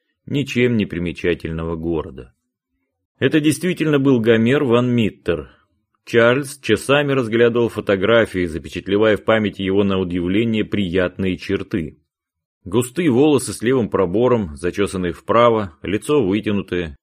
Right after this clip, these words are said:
выдающийся вперед нос, сильный подбородок, темные глаза.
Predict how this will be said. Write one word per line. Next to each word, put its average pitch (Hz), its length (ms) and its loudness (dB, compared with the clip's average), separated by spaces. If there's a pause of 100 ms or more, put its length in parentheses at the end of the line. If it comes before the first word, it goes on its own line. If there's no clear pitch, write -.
(180)
выдающийся 120 680 0
вперед 98 400 0
нос, 107 440 -2
сильный 117 320 -4
подбородок, 92 680 0 (100)
темные 101 300 -2
глаза. 80 500 -4